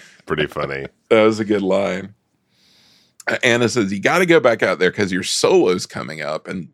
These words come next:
Speaker 2: shoves her back on stage. Uh, sure enough, the solo comes around. Anna saves the day by finding a tar-, guitar backstage, and she plugs it in, and she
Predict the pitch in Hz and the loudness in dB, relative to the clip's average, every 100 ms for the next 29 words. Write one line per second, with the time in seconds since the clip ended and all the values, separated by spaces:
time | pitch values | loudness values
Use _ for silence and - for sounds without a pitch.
0 | - - - 113 113 110 98 92 90 82 | -8 -6 2 2 2 0 -2 -4 -6 -12
1 | 90 - 69 73 - _ _ _ _ _ | -12 -16 -16 -16 -18 _ _ _ _ _
2 | _ _ _ _ _ 113 107 - - - | _ _ _ _ _ -12 -12 -12 -16 -8
3 | - 139 143 107 104 107 - 104 107 - | 0 2 4 2 -2 -6 -2 2 2 0
4 | 104 101 85 92 90 90 92 101 - 101 | -4 -2 0 0 -2 -2 -2 -2 -2 -2
5 | 101 107 98 87 90 85 - 85 90 104 | -2 -2 0 0 0 -4 -6 -8 -6 -6
6 | 101 - 98 _ 98 - 104 92 76 82 | -6 -8 -10 _ -4 0 0 0 -2 -4
7 | - 71 76 85 82 - 82 80 76 - | -8 -6 -6 -6 -8 -12 -14 -12 -12 -12
8 | - - 92 92 95 80 90 90 85 80 | -14 -6 -4 -4 -6 -6 -6 -6 -8 -8
9 | - 87 87 | -8 -8 -8